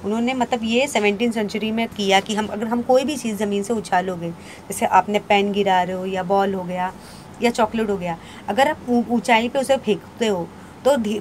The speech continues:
मतलब बहुत तेज़ी से वो ऊपर तो चले जाता है, लेकिन जब वो नीचे गिरने आ-, वाला रहता है तो उसकी speed क्या हो जाती है? उसकी speed बढ़ते जाती है, मतलब वो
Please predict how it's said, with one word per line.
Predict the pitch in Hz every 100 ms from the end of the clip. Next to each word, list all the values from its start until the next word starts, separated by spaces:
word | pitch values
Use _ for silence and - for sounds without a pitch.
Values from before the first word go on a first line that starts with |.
| 190
मतलब | 226 269 - - -
बहुत | 196 254 311 - -
तेज़ी | 254 226 277
से | 294
वो | 285 262
ऊपर | 214 240
तो | 254
चले | 277 269 262
जाता | 233 165 180
है, | 170
लेकिन | 180 233
जब | 233 233
वो | 262
नीचे | 240 208 262
गिरने | 233 208 220
आ-, | 233 196
वाला | 196 190 196
रहता | 185 175 180
है |
तो | 214
उसकी | 214 269
speed | - - 247 240
क्या | 262
हो | 254
जाती | 240 247 262 262
है? | 311 - - - - - -
उसकी | - 240 247
speed | - 254 247
बढ़ते | 214 190 233
जाती | 202 180 196
है, | 208
मतलब | 214 240
वो | 233 285